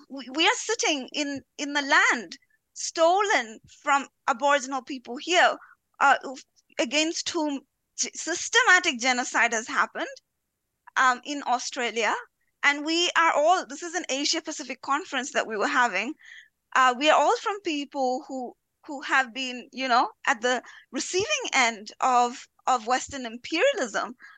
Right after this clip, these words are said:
How dare you say that this imperialism is better than the other?" And, you know, from our assessment in the global South, China is a better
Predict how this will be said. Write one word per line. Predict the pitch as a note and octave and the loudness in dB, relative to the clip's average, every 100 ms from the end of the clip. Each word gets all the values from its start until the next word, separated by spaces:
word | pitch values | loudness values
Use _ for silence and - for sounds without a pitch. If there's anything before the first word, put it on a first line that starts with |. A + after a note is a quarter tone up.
| - | -20
How | - - F5+ - | -6 2 2 2
dare | - D#4 F5+ E5 | 4 4 4 0
you | E4 | -6
say | - E4+ C#4+ | -2 0 2
that | C4 A#3+ - - | 4 2 2 -6
this | G4 - | -6 -6
imperialism | E4+ D#4 C#4+ D#4+ F#4 F4 C4 B3 | -8 -8 -4 0 2 2 -2 -4
is | C4 A3 | -6 0
better | C4 C4+ | 2 4
than | C4 B3+ | 2 -2
the | A#3 | -2
other?" | A3 D4+ A#3 C#3 - - - - _ - | 0 0 -2 -4 -6 -12 -20 -20 _ 4
And, | D4 C#4 C4+ C4+ - _ | 6 4 2 -8 -14 _
you | B3 C#4 | -10 -4
know, | A3 A#3 - | -2 -2 -6
from | - D#4 C#4+ | -4 -2 4
our | C#4 D#4+ | 8 8
assessment | F4+ - F4 - D#4+ A3+ G#3 | 8 6 0 0 -6 -10 -10
in | A#3 | -8
the | A#3 | -4
global | B3 A#3+ B3 | 0 0 0
South, | - C4 G3+ B3+ _ - | 2 2 2 -4 _ -12
China | - B3 B3 - | -2 0 2 0
is | D4 A3+ A#3+ - | 0 0 -6 -12
a | A3 | -4
better | G3+ G3 G3 | 0 0 0